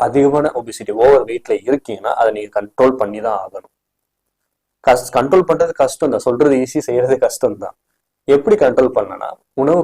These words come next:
கட்டுப்பாடுகள் இருக்கணும். அது போக நம்ம ரெகுலர் பிசிக்கல் ஆக்டிவிட்டி எடுக்கணும். ஓகேங்களா? இப்போ உடல் உணவு கட்டுப்பாடுன்னு பாத்தீங்கன்னா, நம்ம சாப்பிட்றத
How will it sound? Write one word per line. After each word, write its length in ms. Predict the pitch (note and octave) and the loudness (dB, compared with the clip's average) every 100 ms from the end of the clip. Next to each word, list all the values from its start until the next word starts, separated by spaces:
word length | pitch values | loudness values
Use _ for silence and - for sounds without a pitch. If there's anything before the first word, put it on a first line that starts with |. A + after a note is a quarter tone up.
| C3+ | -2
கட்டுப்பாடுகள் 520 | G#2+ - G2+ G#2 G#2 F#2+ | -4 -4 -2 -2 -6 -10
இருக்கணும். 340 | - - G2 _ _ - | -14 -16 -16 _ _ -2
அது 120 | A#2+ B2+ C3+ | 0 0 2
போக 200 | A#2+ D3 | 2 0
நம்ம 160 | C#3+ A#2 A2 | -4 -4 -6
ரெகுலர் 300 | B2 C3+ - | -4 -4 -4
பிசிக்கல் 340 | A#2+ C3 A#2 G2+ | -10 -8 -6 -6
ஆக்டிவிட்டி 340 | - A2+ G#2 G2 | -6 -8 -6 -10
எடுக்கணும். 340 | - - A2 _ _ _ _ - | -10 -16 -16 _ _ _ _ -12
ஓகேங்களா? 360 | G#2+ G2+ F#2+ G2+ _ _ _ _ _ _ _ _ _ _ _ | -10 -10 -10 -12 _ _ _ _ _ _ _ _ _ _ _
இப்போ 140 | C3+ B2 | -2 2
உடல் 220 | D3+ F3+ F3+ _ _ _ C#3 | 4 4 0 _ _ _ -2
உணவு 200 | C#3+ F#3+ F#3 | 0 0 0
கட்டுப்பாடுன்னு 720 | D3 C#3 - B2 A#2+ A#2 - - | 0 -2 2 2 0 -4 -12 -2
பாத்தீங்கன்னா, 520 | A2 - G2+ F#2+ G2+ G#2+ - _ - - B2 | -2 -2 -8 -12 -8 -8 -8 _ -16 -12 -8
நம்ம 140 | A2 A2 - | -8 -2 4
சாப்பிட்றத 680 | C#3 G3+ - D#3 A2 F2+ | 6 6 2 0 0 -2